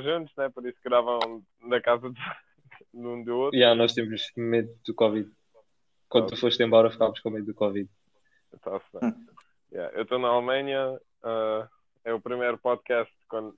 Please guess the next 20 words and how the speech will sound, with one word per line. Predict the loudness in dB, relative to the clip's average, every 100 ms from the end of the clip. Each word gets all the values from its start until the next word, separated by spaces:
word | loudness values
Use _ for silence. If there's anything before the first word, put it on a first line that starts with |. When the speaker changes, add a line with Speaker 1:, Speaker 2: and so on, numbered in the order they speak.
| _
Speaker 1:
que | -10
a | -10
gente | -10 -12
não | -12
estamos | -10 -10 -12
juntos | -12 -12 -12 -14
no, | -12 -12
no, | -14 -16 -18 -20 _ _ _
na | -10
cabana. | -2 0 0 -2 -4 -12 _ _ _ _ _ _ _ _ _ _ _ _ _ _ _
Speaker 2:
Verdade. | -6 0 0 0 -8 _ _ _
Se | -4
mata | -4 -2
um | -4
pouco | -4 -2
a |
vibe | 2 2 2
do |
podcast. | -4 -6 -4 -6 -6 _ _ -14 -10 -10 -10
<laughs> | -2 -2 -4